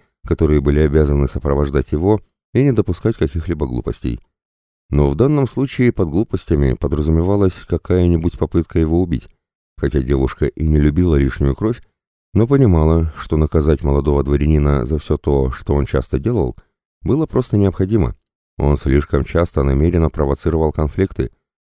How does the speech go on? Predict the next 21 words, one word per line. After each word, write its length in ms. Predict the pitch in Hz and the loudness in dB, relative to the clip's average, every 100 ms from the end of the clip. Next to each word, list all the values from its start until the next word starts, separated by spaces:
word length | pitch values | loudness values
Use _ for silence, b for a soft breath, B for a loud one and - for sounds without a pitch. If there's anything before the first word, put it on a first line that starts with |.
| _ | _
стараясь 420 | - 127 110 90 | -4 0 2 2
самоутвердиться 840 | - 104 107 104 120 104 67 - 67 | 0 0 0 0 -2 0 -2 0 -2
за 120 | 76 | -2
счет 200 | - 67 | -2 -2
других 320 | 76 73 67 | -2 -2 -2
дворян. 340 | 67 76 62 - _ _ _ _ _ | 0 0 -2 -6 _ _ _ _ _
И 120 | 71 | 2
это 260 | 78 - 131 | 2 4 0
играло 340 | 117 120 123 | 2 2 2
не 100 | 113 | 4
очень 280 | 80 87 113 | 2 2 -2
хорошую 480 | 101 69 71 - 67 | -2 -2 -2 -2 0
роль. 220 | 65 65 _ _ _ _ _ - | 0 -2 _ _ _ _ _ -4
Сейчас 340 | 101 - 147 | -4 0 0
же 140 | 98 82 | 2 2
молодая 440 | 80 87 87 85 | 4 4 4 2
дворянка 540 | 78 82 107 113 76 | 2 2 2 0 -2
просто 320 | 67 82 - 85 | -2 -4 -2 0
надеялась 540 | 80 80 85 82 - | 0 2 2 2 0
на 100 | 82 | -4
то, 280 | - 101 | 0 -2